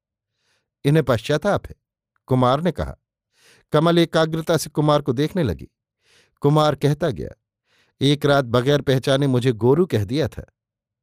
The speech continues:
कमल खिलखिलाकर हंस दी। कुमार कहता गया, "कुछ चिढ़ गई थी, हालांकि कसूर मेरा न था। जैसा कि मैंने अभी-अभी कहा है, उसी स्वर से गा रहा था, लिहाजा गाने में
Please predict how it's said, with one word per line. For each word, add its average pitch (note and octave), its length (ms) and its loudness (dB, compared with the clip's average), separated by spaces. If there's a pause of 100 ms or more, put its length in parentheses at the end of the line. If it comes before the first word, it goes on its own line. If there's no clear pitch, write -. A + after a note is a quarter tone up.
(220)
कमल C#3 280 2
खिलखिलाकर C3+ 600 -2
हंस A#2+ 160 -2
दी। - 180 -16 (580)
कुमार D#3+ 360 2
कहता D3+ 340 -2
गया, A#2+ 180 -4 (560)
"कुछ - 220 0
चिढ़ D#3 240 0
गई F3 220 0
थी, - 200 -10 (460)
हालांकि C#3+ 380 0
कसूर D3+ 440 -2
मेरा C#3+ 260 2
न C#3 120 -2
था। - 320 -16 (500)
जैसा E3 260 2
कि E3 120 -2
मैंने E3+ 220 2
अभी-अभी D#3+ 400 2
कहा D3 280 -2
है, B2 140 -8 (480)
उसी E3 260 -2
स्वर D3+ 180 0
से B2 140 -6
गा B2+ 180 -2
रहा E3 220 -6
था, - 200 -18 (640)
लिहाजा D#3 460 2 (480)
गाने D3 340 2
में D3 280 -2